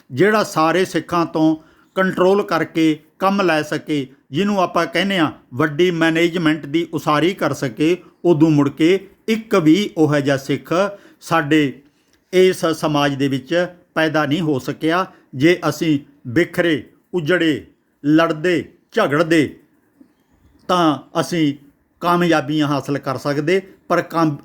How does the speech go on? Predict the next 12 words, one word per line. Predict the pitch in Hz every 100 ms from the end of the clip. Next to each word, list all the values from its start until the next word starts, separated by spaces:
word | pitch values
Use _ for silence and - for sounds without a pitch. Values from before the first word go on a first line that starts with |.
| _
ਕਾਮਯਾਬੀ | 165 190 208 185 147 151
ਦਿਵਾਉਣ | 143 139 135
ਵਾਲਾ | 131 131 139 147 - _ -
ਕੋਈ | 180 175
ਵੀ | 147
ਨਹੀਂ | 185
ਮਿਲਿਆ। | 170 139 139 143 - _ _ -
ਉਹ | 190
ਤਾਂ | 196 180 -
ਇੱਕੋ | 214 220 254 220
ਇੱਕ | 170 160
ਯੋਧਾ | 156 117 208 208 147 -